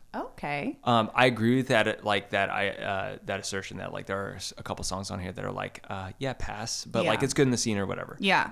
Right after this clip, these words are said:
Speaker 2: This is not one of them for me. Um,
Speaker 1: Did you own this C D? I'm just curious.
Speaker 2: The
Speaker 1: The
Speaker 2: soundtrack?
Speaker 1: soundtrack?
Speaker 2: No, I didn't.
Speaker 1: Okay.
Speaker 2: Um, you know, we talked about this before. I was in my, my Napster LimeWire phase.
Speaker 1: Oh, sure, sure, sure.
Speaker 2: You know? So it was like, I didn't really own a ton of C Ds at that point.
Speaker 1: Yeah.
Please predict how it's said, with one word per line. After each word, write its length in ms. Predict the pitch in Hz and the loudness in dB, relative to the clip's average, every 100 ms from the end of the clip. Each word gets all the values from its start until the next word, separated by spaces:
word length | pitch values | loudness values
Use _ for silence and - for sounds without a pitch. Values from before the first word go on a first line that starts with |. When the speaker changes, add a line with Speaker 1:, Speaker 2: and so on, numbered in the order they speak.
| 120 | 4
Speaker 2:
This 200 | 151 180 | 6 6
is 140 | 156 | 4
not 200 | 139 101 | 4 4
one 100 | 95 | 2
of 60 | 90 | -2
them 100 | 87 | -6
for 100 | 92 | -8
me. 140 | 87 - - | -8 -6 0
Um, 320 | 104 92 92 - - | 4 2 0 -10 -2
Speaker 1:
Did 120 | 262 | 4
you 120 | 320 440 | 6 6
own 220 | 226 226 | 6 6
this 180 | 233 - | 4 2
C 160 | 214 | 0
D? 200 | 175 185 | 2 2
I'm 140 | 190 175 | 2 2
just 220 | 175 - | -2 -4
curious. 540 | - 78 104 - - - | -2 0 0 -2 -8 0
Speaker 2:
The 120 | 123 | 4
Speaker 1:
The 60 | 110 | 6
Speaker 2:
soundtrack? 240 | 110 156 | 6 6
Speaker 1:
soundtrack? 260 | 160 180 208 - | 6 6 4 0
Speaker 2:
No, 380 | 113 170 131 - | 4 6 6 2
I 60 | 117 | 4
didn't. 260 | 135 127 120 | 6 6 4
Speaker 1:
Okay. 140 | 147 165 | -2 2
Speaker 2:
Um, 360 | 120 120 110 117 - 127 123 - | 4 6 4 -2 -8 -8 -8 -4
you 80 | 160 | -2
know, 220 | 147 135 - 147 | 0 -2 -2 -2
we 100 | 170 | 4
talked 220 | 170 123 | 4 4
about 100 | 110 | 2
this 120 | 101 | 0
before. 320 | 98 123 127 | 2 2 2
I 80 | - | 2
was 120 | 156 | 2
in 60 | 160 | 4
my, 280 | 156 147 143 | 4 4 4
my 180 | 127 135 | 4 4
Napster 340 | 135 131 - | 4 2 2
LimeWire 460 | 131 135 135 92 92 | 2 4 4 4 2
phase. 280 | - - - | -2 -4 -4
Speaker 1:
Oh, 40 | |
sure, 200 | - - | -6 -6
sure, 180 | - - | -8 -8
sure. 120 | - | 2
Speaker 2:
You 60 | 127 | 4
know? 160 | 139 156 | 4 4
So 220 | - 139 | 6 8
it 40 | 131 | 8
was 120 | 123 | 6
like, 260 | 127 - - | 2 2 0
I 40 | |
didn't 160 | 135 123 | 2 4
really 360 | 127 117 101 - - - - - | 4 4 4 -2 -12 -18 -16 2
own 140 | 120 | 4
a 80 | 113 | 4
ton 240 | - 117 104 | 4 2 4
of 160 | 92 | 2
C 160 | - 113 | 2 2
Ds 220 | 95 95 | 2 2
at 60 | 90 | 0
that 140 | 90 | -2
point. 200 | 90 90 - - | -4 -6 -8 -12
Speaker 1:
Yeah. 300 | 160 151 147 | -4 -4 -4